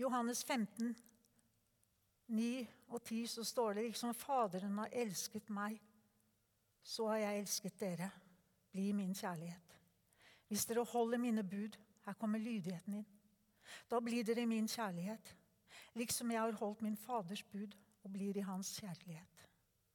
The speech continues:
Så kjærligheten, det er noe som kjennetegner en vekkelse. I Susa, Azusa Street, den vekkelsen,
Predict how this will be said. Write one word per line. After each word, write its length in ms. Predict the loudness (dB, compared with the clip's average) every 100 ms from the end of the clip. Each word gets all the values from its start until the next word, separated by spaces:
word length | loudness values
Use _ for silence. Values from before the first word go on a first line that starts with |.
| _ _ _ _ _ _ _ -8
Så 160 | -4
kjærligheten, 920 | 0 2 2 2 0 0 -2 -4 -8 -8 -16 _ _ _ _ _ _ _ _ -4
det 100 | 2
er 160 | 2 2
noe 320 | 0 0 0 -4 -12 -20 _ -8
som 160 | -4
kjennetegner 800 | -2 0 -2 -2 -2 -2 -2 -4 -8 -20 _ _ -6
en 120 | -2 -2
vekkelse. 420 | -4 -6 -4 -8 -14 _ _ _ _ _ _ _ _ _ _ _ _ _ _ _ _ _ _ _ _ _ _
I 140 | 0 2
Susa, 380 | 4 4 4 2 2
Azusa 460 | 2 4 2 0 0
Street, 560 | 0 2 2 2 -4 -10 -14 -20 _ _ _ -20 -20 -20 -20 _ _ _ _ _ _
den 180 | 4 6
vekkelsen, 460 | 4 4 0 2